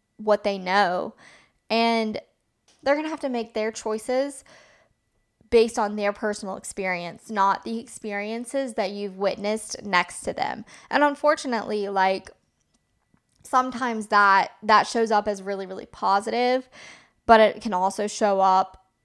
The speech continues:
in a negative light because, like, of course we wanna be best friends and,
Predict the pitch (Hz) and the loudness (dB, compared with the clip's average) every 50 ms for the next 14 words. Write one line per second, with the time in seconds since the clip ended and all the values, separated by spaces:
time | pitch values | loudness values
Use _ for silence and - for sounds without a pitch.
0 | _ _ _ _ _ _ _ - 233 220 202 190 185 175 185 220 214 220 208 214 | _ _ _ _ _ _ _ -4 -4 -4 -4 -6 -6 -6 -6 -2 -4 -4 0 2
1 | 220 214 220 214 185 - - 220 202 - - 220 208 202 196 190 202 202 208 202 | 2 2 2 2 -2 -6 -10 -14 -14 -12 -8 -4 -2 0 0 0 -2 -6 -10 -14
2 | - - - _ _ _ _ _ _ _ - 226 220 214 - - 226 220 - - | -18 -20 -20 _ _ _ _ _ _ _ 0 2 2 2 4 2 2 2 2 -4
3 | - - - - - - 262 262 240 214 196 - - - - - 214 214 214 208 | -16 -16 -16 -14 -6 2 4 4 4 4 2 -2 -6 -12 -16 -10 -8 -6 -6 -4
4 | 202 208 202 202 190 196 196 196 196 190 190 196 214 _ _ _ _ _ _ _ | -4 -4 -4 -6 -8 -8 -14 -12 -12 -10 -10 -12 -12 _ _ _ _ _ _ _
5 | _ _ _ _ _ _ - 240 220 220 226 - - - - _ - 220 208 208 | _ _ _ _ _ _ 6 8 8 8 6 0 -8 -12 -14 _ -2 0 0 0
6 | 208 208 202 202 202 208 208 - - - - 202 202 202 202 202 196 196 - - | 0 -2 -6 -6 -8 -10 -10 -12 -6 -2 0 0 2 0 0 -2 -6 -8 -10 -14